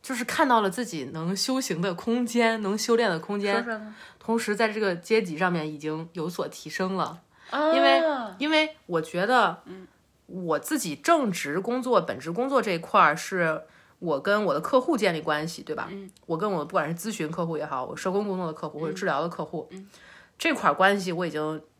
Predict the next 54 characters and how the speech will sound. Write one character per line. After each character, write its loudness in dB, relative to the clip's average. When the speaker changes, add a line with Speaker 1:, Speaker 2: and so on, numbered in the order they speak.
Speaker 1:
就 -14
我 -8
觉 -6
得 0
我 0
相 2
对 2
就 -14
是 -12
透 6
彻 0
的 2
理 -6
解 0
了， -8
就 -12
这 -2
块 0
儿 2
基 -6
本 -2
就 -8
是 -8
我 -6
掌 4
控 0
感 2
是 2
比 -6
较 -2
足 -10
的。 4
Speaker 2:
嗯。 -16
Speaker 1:
但 8
我 0
这 4
一 -6
年 2
半 4
年 -2
在 4
跟 6
同 -4
事 2
相 2
处 -8
上 -4
有 0
很 -4
多 0
的 0
心 2
得。 -8
Speaker 2:
嗯。 -2